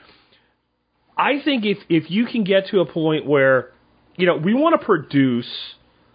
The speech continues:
a couple dozen eggs a week in the busy season.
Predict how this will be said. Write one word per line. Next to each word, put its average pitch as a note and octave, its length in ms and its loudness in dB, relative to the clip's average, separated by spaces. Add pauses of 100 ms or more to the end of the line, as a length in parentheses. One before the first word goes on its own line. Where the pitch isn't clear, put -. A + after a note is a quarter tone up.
(640)
a C#3 60 -4
couple A#3 240 2
dozen G3 300 0
eggs D#3+ 280 0
a C3+ 60 -2
week B2 320 -6 (1080)
in E3+ 160 2
the D3+ 80 2
busy B2+ 340 -2
season. D2+ 380 -16